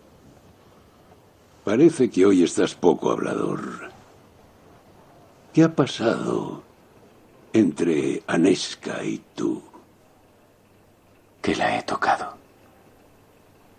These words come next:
Speaker 2: Y ha sido la mejor experiencia de mi vida.
Speaker 1: Me alegro.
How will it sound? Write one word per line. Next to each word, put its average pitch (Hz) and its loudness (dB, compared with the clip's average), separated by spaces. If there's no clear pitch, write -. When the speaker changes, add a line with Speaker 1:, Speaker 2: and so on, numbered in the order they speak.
Speaker 2:
Y - -6
ha - -2
sido - -6
la - -4
mejor - -4
experiencia - -8
de - -12
mi - -16
vida. - -16
Speaker 1:
Me - 0
alegro. - -2